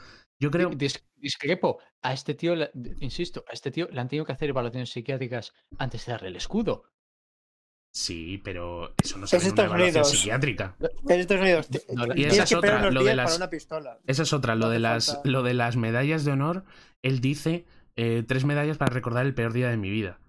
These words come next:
Speaker 1: O sea, lo de la
Speaker 2: Sí.
Speaker 1: medalla de honor sería típico de un soldado que, que tiene una,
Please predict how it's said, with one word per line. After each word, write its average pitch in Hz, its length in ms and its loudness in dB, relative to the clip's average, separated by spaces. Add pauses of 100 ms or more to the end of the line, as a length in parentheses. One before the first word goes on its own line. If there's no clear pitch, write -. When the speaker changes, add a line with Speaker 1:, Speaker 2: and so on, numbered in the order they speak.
Speaker 1:
O - 20 -20
sea, 107 140 -12
lo 101 80 -6
de 101 80 -4
la 98 100 -4
Speaker 2:
Sí. 98 60 -8
Speaker 1:
medalla 104 300 -2
de 131 40 2
honor 123 220 0
sería 107 440 -4 (680)
típico 123 920 0
de 113 340 -2
un 120 140 0
soldado 117 640 0
que, 104 400 -4 (680)
que 117 120 -2
tiene 113 380 -4
una, 113 460 -4